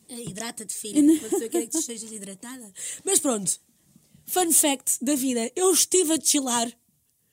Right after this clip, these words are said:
Speaker 1: com a banda que abriu o Harry Styles, com
Speaker 2: Isto
Speaker 1: a
Speaker 2: é a
Speaker 1: Sweat Leg.
Speaker 2: Francisca, percebem? A Francisca chega-me à rádio todos os dias com uma história nova.
Speaker 1: <laughs>
Speaker 2: Graças a Deus, agora temos este podcast para partilharmos contigo.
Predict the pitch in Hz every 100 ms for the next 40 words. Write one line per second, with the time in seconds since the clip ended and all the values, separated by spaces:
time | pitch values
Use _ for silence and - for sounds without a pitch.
0 | _ _ _ - 339 320 269 285 285 285
1 | 294 254 247 247 233 - _ - - -
2 | 294 277 240 233 220 180 165 220 294 294
3 | 254 240 208 180 226 240 226 - 269 294
4 | 285 302 294 - 285 302 294 294 302 277
5 | 311 277 311 330 - 311 - 294 302 262
6 | 226 311 262 392 - 330 - - 262 277
7 | 220 247 269 277 240 208 202 196 240 233
8 | 254 - 262 - 285 - 262 277 269 262
9 | 240 - 294 220 180